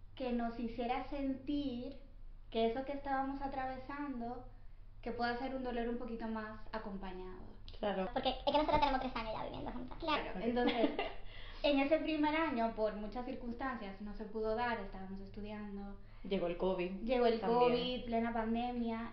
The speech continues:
Speaker 1: y dos años después retomamos este proyecto, pero yo creo que desde un prisma diferente.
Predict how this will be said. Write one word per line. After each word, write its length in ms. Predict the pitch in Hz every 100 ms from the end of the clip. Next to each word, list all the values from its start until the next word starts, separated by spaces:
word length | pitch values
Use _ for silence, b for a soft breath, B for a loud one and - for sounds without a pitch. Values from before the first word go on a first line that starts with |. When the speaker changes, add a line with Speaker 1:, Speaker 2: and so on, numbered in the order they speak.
| -
Speaker 1:
y 200 | 285 277
dos 220 | 214 214
años 260 | 220 226 226
después 400 | 233 240 269 269 262 277 - - -
retomamos 800 | 233 226 226 220 226 240 262 262 - -
este 320 | 247 247 254
proyecto, 640 | 247 247 269 262 226 226 226
pero 140 | 226
yo 200 | 226 247
creo 340 | 247 262 247 247 - b b b b b -
que 140 | - 240
desde 360 | 233 233 233
un 200 | 233 233 247
prisma 340 | 247 254 254
diferente. 560 | 233 220 202 196 190